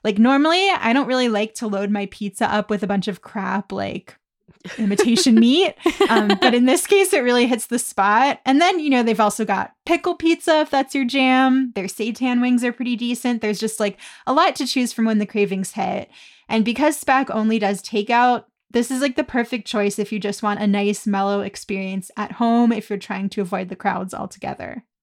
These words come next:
Speaker 2: Yeah, take it anywhere. <laughs> So, uh, for my comfort food, um, noodles are always <laughs> They're always the comfort food. Um,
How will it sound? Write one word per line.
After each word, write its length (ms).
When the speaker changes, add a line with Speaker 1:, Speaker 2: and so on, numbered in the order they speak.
Speaker 2:
Yeah, 360
take 220
it 100
anywhere. 600
<laughs> 400
So, 360
uh, 400
for 160
my 380
comfort 400
food, 520
um, 540
noodles 680
are 160
always 640
<laughs> 240
They're 280
always 400
the 120
comfort 400
food. 260
Um, 460